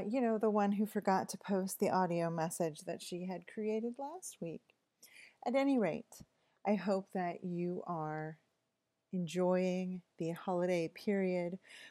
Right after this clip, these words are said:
whatever holidays or festivities are meaningful to you, and that you are able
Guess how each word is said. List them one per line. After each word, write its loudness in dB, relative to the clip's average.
whatever 6
holidays 0
or -4
festivities -4
are -4
meaningful 2
to -2
you, -4
and 0
that 2
you 6
are 4
able 4